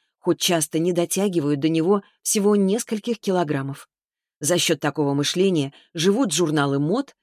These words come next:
и индустрия продуктов питания, адепты которых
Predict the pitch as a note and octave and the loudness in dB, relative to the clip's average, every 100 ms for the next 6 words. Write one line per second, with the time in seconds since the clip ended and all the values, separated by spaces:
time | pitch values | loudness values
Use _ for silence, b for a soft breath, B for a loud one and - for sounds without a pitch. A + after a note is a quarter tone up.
0 | _ - B3+ A3+ A#3 - B3+ C#4 - E3+ | _ -6 -2 -2 -2 -2 -2 -2 -2 -2
1 | D3+ F#3 - D#3 C#3+ - C#3 C3+ C#3+ - | -2 -4 -6 -10 -10 -6 -6 -6 -8 -10
2 | _ _ - E3+ D3 D#3+ - - C3+ F#3+ | _ _ -4 -2 2 0 0 -4 -2 0
3 | F3+ - | 0 0